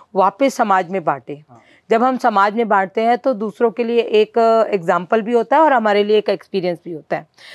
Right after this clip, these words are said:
Speaker 1: तो मैंने जैसे, अ, जॉब लग गई, मैं ड्रिल इंस्ट्रक्टर बन गई, मैंने लड़कों को सिखाया।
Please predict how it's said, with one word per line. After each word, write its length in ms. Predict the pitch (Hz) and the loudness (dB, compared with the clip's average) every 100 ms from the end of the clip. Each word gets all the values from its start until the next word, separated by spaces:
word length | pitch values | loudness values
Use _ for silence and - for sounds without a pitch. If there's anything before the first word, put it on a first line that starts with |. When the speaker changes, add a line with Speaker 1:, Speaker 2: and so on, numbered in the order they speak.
| - - | -20 0
Speaker 1:
तो 160 | 247 254 | 2 4
मैंने 400 | 240 220 247 254 | 2 2 4 4
जैसे, 520 | 226 220 247 240 247 | 2 0 4 4 4
अ, 60 | - 196 190 196 190 185 - _ _ 180 | 2 2 4 4 2 0 -4 _ _ 0
जॉब 280 | 196 202 | 2 4
लग 160 | 214 190 | 2 -2
गई, 220 | 220 233 _ _ _ _ _ _ _ 185 | -4 -8 _ _ _ _ _ _ _ -2
मैं 100 | 185 | 0
ड्रिल 200 | 208 214 | 2 2
इंस्ट्रक्टर 380 | 180 214 214 | 0 -2 -2
बन 200 | 208 202 | -2 -2
गई, 220 | 202 214 214 _ _ _ 175 | -2 -4 -6 _ _ _ -6
मैंने 220 | 175 180 | -2 0
लड़कों 340 | 180 175 214 | 0 0 0
को 140 | 208 214 | 0 -2
सिखाया। 520 | - 202 196 202 | -2 -2 0 0